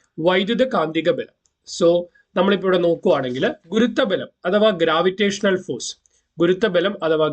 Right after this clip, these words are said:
ഗ്രാവിറ്റേഷണൽ ഫോഴ്സ്, then ക്ഷീണ ആണവ ബലം means weak nuclear force, weak nuclear force, പ്രബല ആണവ ബലം means strong nuclear force, strong nuclear force, വൈദ്യുത കാന്തിക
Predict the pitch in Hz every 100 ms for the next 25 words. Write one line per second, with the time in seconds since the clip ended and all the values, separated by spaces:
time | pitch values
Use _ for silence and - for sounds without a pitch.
0 | 143 143 147 160 170 160 180 165 - 165
1 | 147 - _ _ _ _ _ _ _ _
2 | _ _ _ _ _ - - - - 156
3 | 165 160 _ _ - - - 226 269 277
4 | 196 196 214 190 185 180 202 202 147 185
5 | 220 214 233 160 147 - 175 180 180 165
6 | 233 - _ _ _ 143 143 156 160 160
7 | 139 135 143 143 143 - 196 - _ _
8 | _ _ - 202 185 220 269 262 185 196
9 | 208 190 185 180 180 180 - 220 214 247
10 | 247 185 156 - 160 165 - 165 226 -
11 | _ _ - _ - 131 127 - _ _
12 | _ 139 131 123 131 127 - 170 - _
13 | _ - 165 185 208 220 269 262 214 185
14 | 196